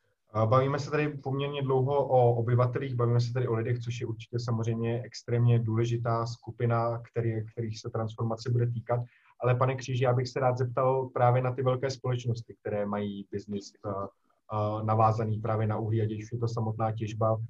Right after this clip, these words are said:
případně distribuce, nebo pak různé, eh, různé elektrárny a tak podobně. Tak jak vlastně přimět tyhle ty velké firmy, které často právě třeba i v rámci O K D, vy jste to sám říkal,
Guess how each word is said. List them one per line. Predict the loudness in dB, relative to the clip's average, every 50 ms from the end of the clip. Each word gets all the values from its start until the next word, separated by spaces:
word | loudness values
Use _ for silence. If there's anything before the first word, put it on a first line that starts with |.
| -12 -16 -16
případně | -14 -8 -4 -2 0 0 0
distribuce, | -2 -4 -6 -6 -4 -4 -4 -4 -4 -2 -2
nebo | 0 0 -2 -2
pak | -2 -4 -4 -4
různé, | -4 -4 -4 -2 -2 0 0 0 0 -2 -4
eh, | -4 -4 -4 -2 -2 -2 -2 -4 -4
různé | -4 -4 -4 -4
elektrárny | -2 -4 -4 -6 -4 -2 -2 0 0 0 -2
a | -2
tak | -2 -4 -6 -6 _
podobně. | -6 -4 -2 0 0 0 -2 -4 _ _ _ _ _ _ _
Tak | 0 2 2
jak | 2 2 2 2
vlastně | 2 0 0 0 -2 -2 -2 -2
přimět | -2 -2 -2 2 4 4 4 4 2 0
tyhle | -2 0 0 0 0 0 -2 -4 -2
ty | 0 2 2 4 2 2
velké | 2 0 0 0 2 2 2 2
firmy, | 2 0 0 0 0 0 -2 -2
které | -2 0 0 0
často | 0 -2 -2 -2 -2 -2
právě | -2 0 0 0 0 0
třeba | -2 -2 -2 -2
i | -2 -2 -2
v | -4 -8 -12 _ _ _ -4
rámci | -2 -2 -2 -2 -2 -2
O | -2
K | -2 0 2 2
D, | 2 2
vy | 0
jste | -2 -2 -6
to | -6 -6
sám | -4 -2 0 0 0
říkal, | 0 -2 -2 0 0 0 0 0 -4 -8